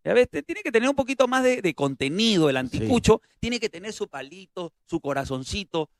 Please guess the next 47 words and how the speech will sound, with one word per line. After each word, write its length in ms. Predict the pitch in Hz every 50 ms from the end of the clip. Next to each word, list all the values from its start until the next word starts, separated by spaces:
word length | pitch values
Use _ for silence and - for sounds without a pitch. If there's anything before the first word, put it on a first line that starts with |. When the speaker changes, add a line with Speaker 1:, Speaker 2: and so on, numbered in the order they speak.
| _ _
Speaker 1:
su, 340 | _ - 220 226 220 202 190
este, 220 | 175 147 - 151 135
su 100 | - -
ajipanca, 800 | - - 165 - - 175 175 175 165 160 143 - 131 131 127 _ _ _ _ _
su, 200 | _ 170 175 - -
su, 80 | - 165
¿me 80 | 156
entiendes? 320 | 175 190 - 320 285 196 -
Su 80 | 175
recuteco, 680 | 156 143 156 - - 143 - - - 262 269 - - -
pa' 140 | - 143
que 80 | - 160
Speaker 2:
Su 40 | 147
Speaker 1:
la 60 | 143
Speaker 2:
parrilla 520 | 151 165 165 170 185 240 254 247 214 175
también, 320 | - 170 165 202 254 240 180
pa' 100 | - -
que, 80 | - -
Speaker 1:
Claro. 320 | - 233 226 202 160 139
Speaker 2:
pa' 120 | 135 151 143
que 100 | 156 165
no 140 | 196 208
sea 200 | 151 202 202 190
crudo 360 | 151 220 254 277 269 247 220 202
el 80 | 185
anticucho, 560 | 170 156 170 175 - 247 262 269 196 208 175
pe, 80 | - 202
Speaker 1:
Y 20 |
que 80 | 185 214
Speaker 2:
claro. 160 | 226 247 -
Speaker 1:
salga 300 | - 202 214 208 196 190 220
humo, 320 | 262 277 262 190 170 139
como 260 | 147 143 139 139 139
tú 140 | - 190 190
ya 100 | 202 208
sabes. 280 | 220 226 196 151 135 135
Speaker 2:
Claro, 320 | 127 120 113 104 92 - _ _ _ _ _
como 240 | 151 139 135 139 127
parrilla 420 | 139 135 147 180 196 196 190 175
sin, 480 | - - 143 139 131 123 120 120 120 -
sin 120 | - 120
Speaker 1:
Sin 100 | 131 131
Speaker 2:
carne. 560 | 208 240 254 220 202 190 160 143 131 117 98 90
Speaker 1:
carne, 160 | - - _ _
claro. 360 | - 110 117 131 139 143 190
Speaker 2:
Puro 160 | 202 175 151
humo. 580 | 156 214 269 240 175 135 107 95 95 92 87